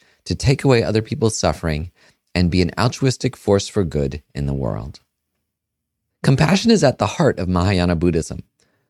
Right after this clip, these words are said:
the Buddhism that's practiced in Tibet and that emphasizes cultivation of this universal mind of altruism. Compassion is also starting to rival mindfulness as the next most popular up-and-coming form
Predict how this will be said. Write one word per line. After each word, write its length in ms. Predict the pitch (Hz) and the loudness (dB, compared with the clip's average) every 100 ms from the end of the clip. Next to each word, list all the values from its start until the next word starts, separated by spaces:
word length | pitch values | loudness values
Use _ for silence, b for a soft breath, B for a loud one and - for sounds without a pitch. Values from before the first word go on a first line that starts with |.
| _ | _
the 80 | 107 | 2
Buddhism 420 | 117 160 160 147 | 6 6 4 2
that's 160 | 127 - | -2 0
practiced 400 | 120 107 110 - | -2 0 -2 -2
in 120 | 101 | -2
Tibet 420 | - 80 107 - _ _ _ _ | -2 0 0 0 _ _ _ _
and 140 | - 95 | 0 2
that 80 | 87 | 2
emphasizes 600 | 120 131 - 104 98 - | 0 -2 2 0 0 -6
cultivation 760 | - 104 104 95 87 95 92 - _ - | -4 -2 0 0 0 -4 -6 -10 _ -10
of 120 | 87 | -2
this 200 | 92 - | -2 -2
universal 540 | 110 120 120 104 - 101 | 0 2 4 2 2 0
mind 380 | 78 73 73 - | 0 -2 -4 -6
of 160 | - | -8
altruism. 600 | - 107 - 65 65 - - _ _ _ _ _ _ _ _ _ _ _ _ _ | -2 -4 -2 -6 -6 -8 -18 _ _ _ _ _ _ _ _ _ _ _ _ _
Compassion 440 | - 139 190 202 147 | -2 2 2 2 0
is 80 | 139 | 2
also 240 | 185 - | 0 0
starting 360 | 160 - 107 104 | -2 2 2 2
to 120 | 101 | 2
rival 300 | 87 90 90 | 2 4 2
mindfulness 680 | 90 117 156 87 69 71 - | 2 0 0 -2 -4 -6 -6
as 160 | 92 | -2
the 80 | 95 | 2
next 340 | 101 123 151 | 2 2 -2
most 220 | 110 101 - | -2 -4 -2
popular 500 | - 90 95 92 80 | -4 0 2 2 0
up-and-coming 560 | 92 101 92 87 82 | -6 -6 -2 -2 -2
form 440 | 82 78 69 76 | -4 -4 -4 -6